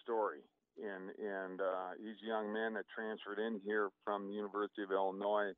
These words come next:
and I've done nothing but see him continue to grow. I mean, nothing but continue to grow, and, and he,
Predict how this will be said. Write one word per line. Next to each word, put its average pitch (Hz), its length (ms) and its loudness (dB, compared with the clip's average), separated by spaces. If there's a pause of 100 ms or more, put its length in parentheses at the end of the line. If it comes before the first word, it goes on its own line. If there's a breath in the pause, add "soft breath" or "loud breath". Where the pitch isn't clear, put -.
(120)
and 117 320 0
I've 107 320 4
done 120 300 4
nothing 139 380 2
but 113 140 0 (220)
see 123 340 -4
him 113 280 -4
continue 117 440 -2
to 104 140 -2
grow. 101 420 6 (320)
I 104 60 -2
mean, 104 300 0
nothing 127 380 6 (360)
but 104 180 4
continue 110 400 -6
to 104 80 -4
grow, 101 440 4
and, 95 220 -4
and 104 320 -2
he, 107 240 -4